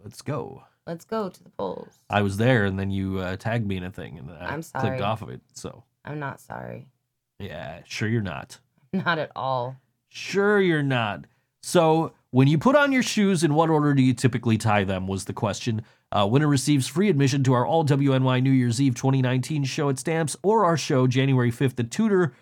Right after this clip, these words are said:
Speaker 1: which at the time we posted this, we didn't even have an event page for.
Speaker 2: Oh, wow.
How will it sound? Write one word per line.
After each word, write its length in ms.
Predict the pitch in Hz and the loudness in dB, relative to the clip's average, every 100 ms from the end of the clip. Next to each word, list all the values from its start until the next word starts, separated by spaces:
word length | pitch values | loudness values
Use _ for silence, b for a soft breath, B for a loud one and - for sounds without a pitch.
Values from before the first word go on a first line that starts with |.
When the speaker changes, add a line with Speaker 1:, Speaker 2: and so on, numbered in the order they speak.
| b - | b 0
Speaker 1:
which 220 | 143 143 | 2 2
at 160 | - 170 | 2 0
the 80 | 147 | 2
time 240 | 180 180 | 4 4
we 100 | 151 | 4
posted 400 | 131 240 - 143 | 4 2 2 4
this, 160 | 123 120 | 4 4
we 100 | 190 | 2
didn't 160 | 226 151 | 4 4
even 120 | 123 | 6
have 140 | 123 | 6
an 80 | 127 | 4
event 260 | 120 190 185 | 4 2 2
page 320 | 135 104 104 | 2 2 -2
for. 340 | 117 92 87 - | -4 -4 -6 -2
Speaker 2:
Oh, 160 | 214 240 | 2 4
wow. 500 | 175 202 247 165 | 4 4 4 2